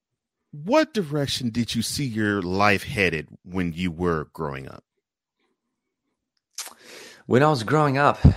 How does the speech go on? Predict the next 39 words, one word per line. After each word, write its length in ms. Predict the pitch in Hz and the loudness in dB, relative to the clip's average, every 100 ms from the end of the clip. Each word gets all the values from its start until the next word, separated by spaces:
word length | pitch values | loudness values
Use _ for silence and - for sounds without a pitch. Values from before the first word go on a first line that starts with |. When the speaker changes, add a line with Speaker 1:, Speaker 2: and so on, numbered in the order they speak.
| - | 2
Speaker 2:
um, 640 | 120 123 120 120 117 92 - _ _ _ - - _ - | 2 2 2 0 -2 -4 -14 _ _ _ -20 -20 _ -6
yeah, 400 | 117 165 135 92 | -2 2 2 0
look, 220 | 117 123 | -2 -4
I, 120 | 117 - | -6 -2
I 80 | |
was 140 | 131 127 | -2 0
one 120 | 135 | 0
of 60 | 123 | 0
those 160 | 120 | 0
kids, 180 | - 104 | -4 -6
I 60 | 101 | -6
think, 180 | 107 | -6
when 140 | 98 101 | -4 -2
I, 300 | 98 95 95 _ | -2 -4 -8 _
you 100 | 110 | -4
know, 120 | 104 | -2
I've 80 | 92 | -2
got 140 | 107 | -6
children 360 | - 131 107 101 | -4 -4 -4 -2
now 180 | 98 123 | -2 -2
myself, 440 | 95 - 90 - | -4 -4 -4 -4
as 220 | 90 - | -10 -12
the 140 | - - | -20 -4
father 380 | 98 92 90 87 | 0 0 -2 -8
of 80 | |
four, 340 | - 95 127 131 | -6 -4 -4 -8
you 120 | 85 | -12
know, 140 | 87 - - - - - | -10 -12 -16 -20 -20 -10
and, 320 | 90 85 82 | -8 -8 -6
Speaker 1:
Mm-hmm. 280 | 85 87 90 | -4 -4 -4
Speaker 2:
uh, 40 | |
I've 80 | 87 | -4
got 320 | 95 90 - | -2 -4 -4
a 120 | 90 87 | -6 -4
couple 260 | - 92 | -8 -8
of 60 | 90 | -12
kids 360 | - 90 78 - | -8 -10 -10 -8
now 240 | 87 85 | -6 -6
finishing, 800 | - - 95 92 - 90 87 | -8 -6 -4 -4 -8 -8 -10